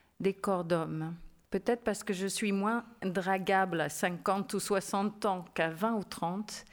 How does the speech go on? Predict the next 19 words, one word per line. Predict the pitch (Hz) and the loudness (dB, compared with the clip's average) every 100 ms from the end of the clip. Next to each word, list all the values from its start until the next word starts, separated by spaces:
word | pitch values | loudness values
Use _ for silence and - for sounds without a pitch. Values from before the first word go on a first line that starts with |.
| - - - | -16 -16 -10
les | - 185 185 | -2 0 2
hommes | 196 202 | 0 -2
se | - | -4
sont | 190 - 180 196 | -4 -4 -4 -2
ouverts | 214 202 185 180 | 0 2 2 0
à | |
moi | 170 170 170 | 0 0 -2
ces | - 175 | -2 0
dernières | 180 190 190 175 | 0 0 0 0
années, | 170 165 160 208 - - - - - - | 0 0 -4 -8 -14 -14 -12 -14 -12 -2
m'amenant | 185 196 202 214 | 0 2 2 2
à | 185 | 2
réviser | 175 196 196 196 | 2 0 2 0
bon | 180 190 | 2 0
nombre | 196 202 190 | 0 0 -2
de | 175 | -2
mes | 170 | -2
certitudes | 160 160 - 170 165 - 175 | -4 -8 -8 -10 -8 -4 -4
féministes. | 165 180 165 165 156 151 - - - - | -2 -2 0 0 -2 -6 -8 -14 -14 -14